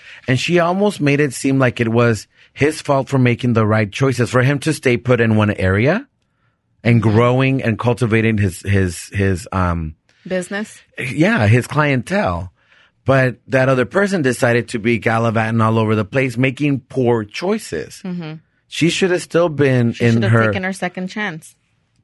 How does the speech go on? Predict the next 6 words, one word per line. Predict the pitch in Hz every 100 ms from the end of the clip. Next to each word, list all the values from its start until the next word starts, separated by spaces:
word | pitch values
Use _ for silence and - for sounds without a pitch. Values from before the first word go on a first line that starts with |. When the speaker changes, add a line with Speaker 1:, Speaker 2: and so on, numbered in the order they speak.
| _ _ _ _ _ -
Speaker 1:
But | -
she | 165
didn't. | 190 143 85 _ _ _ _ _ _ _ _ _ -
And | 135 127
she | 139
didn't. | 147 147 90 90